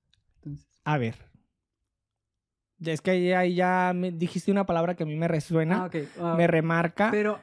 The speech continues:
Speaker 1: a ellos
Speaker 2: me
Speaker 1: dentro de su
Speaker 2: conflictúa,
Speaker 1: Ajá.
Speaker 2: me violenta,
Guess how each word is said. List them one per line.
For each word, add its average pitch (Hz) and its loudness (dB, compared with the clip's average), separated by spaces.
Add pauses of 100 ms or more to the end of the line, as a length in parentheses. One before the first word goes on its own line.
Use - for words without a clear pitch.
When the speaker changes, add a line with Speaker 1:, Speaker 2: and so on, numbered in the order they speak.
Speaker 1:
a 185 -2
ellos 208 -2
Speaker 2:
me 190 4
Speaker 1:
dentro 185 2
de 180 2
su 160 -8
Speaker 2:
conflictúa, 196 6
Speaker 1:
Ajá. 185 -6 (180)
Speaker 2:
me 165 0
violenta, 175 4